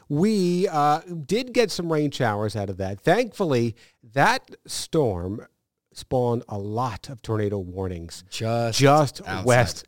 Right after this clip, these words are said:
Speaker 1: of
Speaker 2: Yeah.
Speaker 1: and northwest of our area.
Speaker 2: Yeah, even for some of our South Carolina communities, we didn't miss it by but a couple of counties, but, uh, we'll, we'll take that too. Um,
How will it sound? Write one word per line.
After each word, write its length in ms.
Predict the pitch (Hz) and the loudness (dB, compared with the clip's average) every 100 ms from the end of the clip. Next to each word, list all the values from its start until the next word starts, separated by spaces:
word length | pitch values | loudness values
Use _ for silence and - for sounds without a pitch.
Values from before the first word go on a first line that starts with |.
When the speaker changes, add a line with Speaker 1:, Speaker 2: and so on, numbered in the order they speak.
| - | -8
Speaker 1:
of 140 | 113 | -8
Speaker 2:
Yeah. 100 | 92 80 | -6 -2
Speaker 1:
and 180 | 120 | 0
northwest 540 | 117 113 104 107 95 - | 2 2 0 -2 -2 -4
of 140 | 95 | -4
our 160 | 95 110 | -4 -4
area. 320 | 101 92 85 | -6 -4 -4
Speaker 2:
Yeah, 60 | 98 | -4
even 280 | 131 156 | -2 -4
for 180 | 127 123 | -4 -4
some 140 | 110 123 | -4 -4
of 120 | 104 | -4
our 100 | 101 | -4
South 280 | - 107 - | -4 -6 -6
Carolina 360 | 120 98 110 | -4 -4 -4
communities, 480 | - 101 92 87 90 | -8 -8 -6 -8 -8
we 120 | 95 | -6
didn't 220 | 110 104 | -4 -4
miss 220 | 92 98 101 | -6 -8 -8
it 160 | 78 | -10
by 340 | 95 92 90 85 _ | -8 -6 -6 -10 _
but 120 | 101 | -12
a 40 | 92 | -8
couple 260 | 110 92 | -8 -8
of 60 | 87 | -10
counties, 480 | 98 104 95 90 - _ _ _ 101 | -8 -6 -8 -10 -14 _ _ _ -10
but, 280 | 98 92 95 | -10 -8 -10
uh, 160 | 95 90 | -10 -12
we'll, 180 | 87 113 - | -12 -12 -10
we'll 140 | 101 | -12
take 220 | 107 123 123 | -10 -10 -10
that 180 | 127 | -12
too. 300 | - 104 101 - _ _ _ | -10 -10 -10 -12 _ _ _
Um, 280 | 104 101 98 | -10 -8 -8